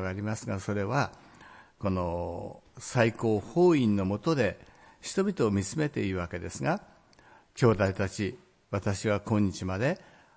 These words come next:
あくまで健全な良心に従って神の前に生きてきました」。その自分の信仰の確信というものをはっきりと、お、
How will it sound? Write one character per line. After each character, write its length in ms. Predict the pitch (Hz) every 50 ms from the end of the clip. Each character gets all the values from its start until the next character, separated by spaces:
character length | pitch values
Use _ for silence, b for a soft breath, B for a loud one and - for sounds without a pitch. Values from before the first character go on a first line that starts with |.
| b b
あ 220 | - - - 104 -
く 160 | - - 208
ま 160 | 214 196 175
で 240 | 156 123 107 107 - _ _ _
健 280 | - - 139 156 175 170
全 260 | 170 185 185 185 180
な 120 | 170 151 127
良 240 | 127 156 175 175
心 260 | - - - 143 135 123
に 60 | 113
従 260 | 110 - - 165 170 196
っ 80 | 190 -
て 260 | - - - 110 - b b b b b b b b b b _ -
神 260 | - 131 110 104 98
の 100 | 92 95
前 220 | 98 101 95 95
に 120 | 95 92 110
生 60 | 123
き 60 | -
て 140 | - 101 95
き 100 | - -
ま 120 | - - -
し 100 | - -
た」。 140 | - - _ _ _ _ b b b b b b b b b b b b b b b _
そ 160 | - - 139
の 80 | 123 113
自 200 | 107 104 120 113
分 220 | 120 117 117 120
の 240 | 139 156 147 139 -
信 240 | - - 120 104 95
仰 140 | - 107 101
の 120 | 101 95
確 220 | 95 - 101 101
信 260 | - - - 127 123 127
と 60 | 123
い 40 | 113
う 40 |
も 60 | 117 120
の 100 | 120 110
を 60 | 95
は 120 | 92 104
っ 80 | 107 - -
き 140 | - 196
り 140 | 185 196 180
と、 280 | 185 - 104 92 - B B B B B B B _ -
お、 300 | - 92 98 117 120